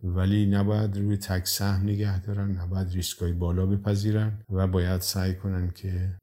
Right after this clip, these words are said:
در واقع در این بازار یک سبد متنوعی از سهام و اوراق بدهی داشته باشن و به این ترتیب خودشون رو در مقابل ریسکای بازار به یک شکلی تا حدی بیمه کنند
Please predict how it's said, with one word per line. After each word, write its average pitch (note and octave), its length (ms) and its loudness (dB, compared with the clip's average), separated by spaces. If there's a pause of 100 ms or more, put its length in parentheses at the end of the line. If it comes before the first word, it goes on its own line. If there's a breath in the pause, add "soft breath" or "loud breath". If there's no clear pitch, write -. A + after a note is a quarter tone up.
(180)
در E2 180 -2
واقع E2 280 -2
در F2 180 2
این G2+ 340 2
بازار F#2+ 520 0 (180)
یک G2 440 0
سبد F#2+ 460 2
متنوعی F2 920 2
از F#2+ 100 2
سهام G2 560 2
و G2 40 2
اوراق E2 460 -2
بدهی D#2+ 440 -2
داشته F#2 380 0
باشن F#2+ 560 -4
و F2 540 0
به F2+ 140 0
این E2 180 0
ترتیب D#2 600 -2
خودشون F2+ 480 -2
رو E2+ 80 0
در D2+ 180 0
مقابل D#2 720 0 (140)
ریسکای E2+ 440 0
بازار F2 680 0 (360)
به G2 60 4
یک F#2 320 4
شکلی G#2 640 2
تا F#2 220 -4
حدی F#2 880 -2
بیمه G2 320 4
کنند G2 600 0